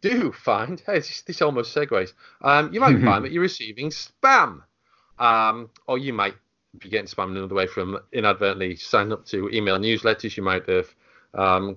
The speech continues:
Speaker 1: clicked OK to some apparently amazing internet offer,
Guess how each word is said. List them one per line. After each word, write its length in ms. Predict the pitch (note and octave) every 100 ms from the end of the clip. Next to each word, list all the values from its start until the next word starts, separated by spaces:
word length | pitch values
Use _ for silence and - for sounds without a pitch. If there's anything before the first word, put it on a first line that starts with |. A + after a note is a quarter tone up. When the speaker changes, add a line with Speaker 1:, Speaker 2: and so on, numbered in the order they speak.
| -
Speaker 1:
clicked 380 | - A#2+ - -
OK 380 | A#2 A#2 A#2 A#2
to 120 | G2+
some 360 | - A2 G#2 F#2+
apparently 440 | A2 - A#2 G#2+
amazing 640 | G2+ A2 A#2 A2 G#2 G#2 G#2
internet 420 | G#2+ G2 A2 G#2+
offer, 400 | G#2+ - A2